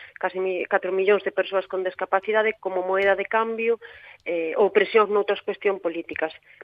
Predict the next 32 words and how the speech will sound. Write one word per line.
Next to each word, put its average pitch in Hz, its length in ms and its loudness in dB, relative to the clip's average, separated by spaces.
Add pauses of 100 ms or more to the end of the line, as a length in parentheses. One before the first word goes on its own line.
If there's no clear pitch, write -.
Pensemos 196 400 2
que 202 80 -2
esta 196 180 0
reforma 196 460 0
comezou 185 720 -2
en 180 220 0
dous 175 160 -2
mil 175 180 -2
catro, 220 400 0
cando 180 460 0
desde 175 180 0
o 175 80 2
Comité 180 600 0 (240)
Español 185 560 -2
de 185 80 2
Representantes 180 880 -2
de 175 80 0
Persoas 185 480 -2
con 185 160 -2
Discapacidade 180 960 -2
solicitaron 180 580 0
ao 175 80 -2
goberno 175 480 0 (300)
de 185 160 4
Rodríguez 180 420 0
Zapatero 180 400 0
esta 175 220 -4
reforma, 208 560 0 (420)
o 180 140 4
anteproxecto 185 720 -2
de 185 80 0
lei 190 260 2